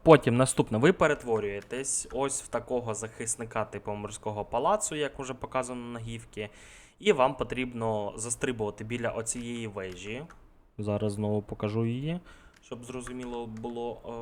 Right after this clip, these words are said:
Е, біля оцієї вежі, яка далі за ним стоїть, тут, а по бокам неї будуть з'являтися, е, вод-, такі вихрі, водовороти води, які вас будуть підкидати на вершину цієї вежі.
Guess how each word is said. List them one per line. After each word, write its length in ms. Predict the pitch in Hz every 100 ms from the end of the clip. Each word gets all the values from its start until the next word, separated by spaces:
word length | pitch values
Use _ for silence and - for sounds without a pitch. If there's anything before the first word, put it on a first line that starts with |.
| 117 113 113 113
Е, 40 |
біля 420 | 110 117 151 135
оцієї 580 | 123 120 - 127 131 127
вежі, 340 | 113 104 98
яка 220 | 107 104 110
далі 300 | 107 101 101
за 140 | 104
ним 200 | 104 101
стоїть, 500 | - 110 135 202 202
тут, 220 | 135 135
а 40 | 143
по 140 | 113
бокам 380 | 107 110 104 107
неї 220 | 151 170
будуть 300 | 113 123 113
з'являтися, 720 | 107 104 107 104 - 104 95 - - - - -
е, 240 | 101 101
вод-, 300 | 101 117 113 - - -
такі 320 | 135 - 143
вихрі, 540 | 117 113 143 143 - 117
водовороти 680 | 110 110 110 117 117 113
води, 280 | 107 110 170
які 280 | 208 120 147
вас 180 | 131 110
будуть 300 | 117 113 -
підкидати 640 | - - 110 143 135 127
на 340 | 113 113 123 120
вершину 540 | 107 104 - 123 113
цієї 420 | - 107 104 104
вежі. 400 | 98 101 87 -